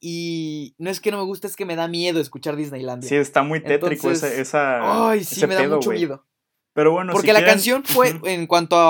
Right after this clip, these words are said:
Speaker 1: a, es, en cuanto a estructura musical, es, es bonita, es bonita,
Speaker 2: Eh,
Speaker 1: habla de
Speaker 2: está,
Speaker 1: la,
Speaker 2: está bien.
Speaker 1: de la globalización, como ya lo decíamos. Pero esta, estos, como,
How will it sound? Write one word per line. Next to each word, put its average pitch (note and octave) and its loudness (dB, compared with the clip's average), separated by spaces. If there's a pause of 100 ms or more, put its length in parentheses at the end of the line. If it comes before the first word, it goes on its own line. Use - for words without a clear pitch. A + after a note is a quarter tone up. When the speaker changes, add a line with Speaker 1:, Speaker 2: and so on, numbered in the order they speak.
Speaker 1:
a, D#3 6
es, D#3 -2
en E3 -8
cuanto D#3+ -2
a - -10
estructura G#3 -2
musical, F3+ 0
es, F3+ -6
es G#3+ -10
bonita, A#3+ -4
es D#3+ -4
bonita, A3+ -4
Speaker 2:
Eh, E3 6
Speaker 1:
habla E3+ 4
de F3 2
Speaker 2:
está, D#3 6
Speaker 1:
la, D#3 2
Speaker 2:
está C3+ 0
bien. C#3+ -4
Speaker 1:
de D3+ -4
la D3+ 4
globalización, E3+ 2 (220)
como D3 -6
ya D3+ 0
lo D#3 2
decíamos. D3 -4 (680)
Pero F#3 4
esta, F#3+ 0 (260)
estos, - -8 (640)
como, C3+ -14